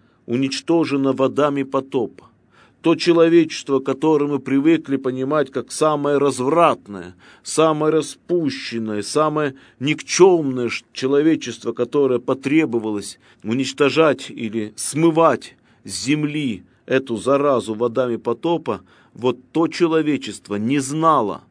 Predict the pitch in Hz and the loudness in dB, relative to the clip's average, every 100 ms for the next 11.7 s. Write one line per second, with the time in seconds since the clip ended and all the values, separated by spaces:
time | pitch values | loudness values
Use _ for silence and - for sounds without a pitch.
0 | _ _ _ _ - 117 135 135 131 135 | _ _ _ _ -8 2 4 4 2 -2
1 | 131 139 143 151 147 - 143 - 143 143 | 0 2 2 2 0 -2 -8 -4 -2 2
2 | 170 151 120 101 90 - _ _ - 139 | 2 2 0 -4 -8 -16 _ _ -4 0
3 | 139 117 139 - 139 143 135 127 123 135 | 0 2 0 0 -2 -2 -2 -6 -4 -2
4 | 135 110 117 139 139 - _ _ _ - | 0 -2 -4 -8 -8 -14 _ _ _ -6
5 | 120 147 139 117 139 135 135 135 120 127 | -2 2 0 2 0 0 0 0 2 0
6 | 113 120 123 135 92 - - 73 _ - | 0 -2 -2 -4 -6 -12 -20 -20 _ -10
7 | 101 - 127 131 104 104 110 131 90 - | -10 -2 2 2 0 -6 -6 -6 -8 -14
8 | - _ _ _ _ _ - 117 110 101 | -20 _ _ _ _ _ -2 0 0 -2
9 | - - _ _ - - - 156 135 143 | -10 -20 _ _ -10 -4 2 2 2 -4
10 | 135 156 139 107 92 - _ _ _ - | 0 2 2 0 -6 -10 _ _ _ -14
11 | - 123 139 156 143 - - | -8 -4 0 0 0 -4 -16